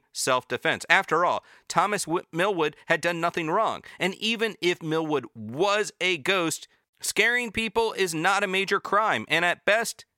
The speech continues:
it's a misdemeanor. So Lord Chief Baron Macdonald kicked it back to the jury and told them to return with either a straight-up innocent or guilty conviction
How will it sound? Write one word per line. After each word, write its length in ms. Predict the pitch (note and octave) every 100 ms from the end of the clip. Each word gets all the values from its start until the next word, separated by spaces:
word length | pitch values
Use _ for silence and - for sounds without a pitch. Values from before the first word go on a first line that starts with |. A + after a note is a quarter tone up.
| _
it's 180 | F#3 F3+
a 60 | E3+
misdemeanor. 640 | C#3+ - G#2+ F2+ - - _ _ _ -
So 240 | - F3
Lord 500 | E3 C#3 E3+ G3+ G#3
Chief 320 | - E3+ E3+ -
Baron 320 | B2+ C3 D#3+ E3+
Macdonald 560 | E3+ C3+ A#2 A2+ A#2 _ _ _ -
kicked 260 | - D#3 C3+
it 240 | A#2 -
back 300 | A#2+ A#2 -
to 100 | A#2+
the 100 | A2
jury 360 | G#2 C3 G#2 - -
and 180 | - A#2+
told 280 | - D3+ F3
them 260 | F#3+ G3+ G#3 _ _
to 140 | - B2
return 640 | B2 - E3 D3 G2+ G2+ - -
with 140 | A#2 -
either 360 | C3+ C3+ B2+ B2+
a 120 | A2+
straight-up 580 | G#2 - - C#3+ G#3 -
innocent 540 | F#3 F3 E3+ - F3 - -
or 400 | D3 D3 D#3 - A2+ G2
guilty 580 | G#2+ D3 D3 D3 C3+ B2+ - -
conviction 680 | C3 G#2+ G#2 - - G#2+